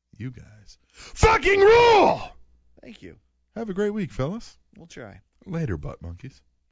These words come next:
Speaker 1: <laughs> Jeeves! Wow.
Speaker 2: Huh?
Speaker 1: Huh? <laughs> So that
Speaker 2: That
Speaker 1: cracked up, uh, uh, Rated R, did it?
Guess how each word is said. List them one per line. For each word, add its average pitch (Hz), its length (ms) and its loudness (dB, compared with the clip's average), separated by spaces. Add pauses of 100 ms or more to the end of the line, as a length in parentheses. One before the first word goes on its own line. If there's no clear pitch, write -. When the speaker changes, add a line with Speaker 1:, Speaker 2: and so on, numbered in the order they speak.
(440)
Speaker 1:
<laughs> - 720 -20
Jeeves! 415 640 2 (3500)
Wow. 87 280 -4 (880)
Speaker 2:
Huh? 262 180 -2 (600)
Speaker 1:
Huh? - 300 4 (1040)
<laughs> - 100 -2 (1040)
So 107 40 -12
that - 20 -6
Speaker 2:
That 110 180 -2
Speaker 1:
cracked 131 280 -2
up, 120 180 -2
uh, 113 480 -2 (800)
uh, 92 580 -8
Rated 110 320 -4
R, 113 260 -2
did 85 180 -10
it? - 120 -14